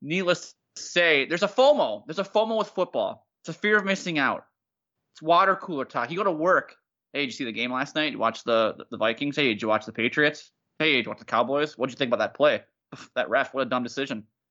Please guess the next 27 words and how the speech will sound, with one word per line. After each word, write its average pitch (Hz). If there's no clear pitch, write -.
You 320
don't 220
get -
that 131
with 131
basketball. 123
You 233
don't 208
get 175
that 147
with 131
soccer, 127
whether 131
it's -
the, 120
especially 185
soccer, 135
whether 107
it's 107
the 117
Premier 120
League 113
or 95
M 107
L 110
S 113
or, 98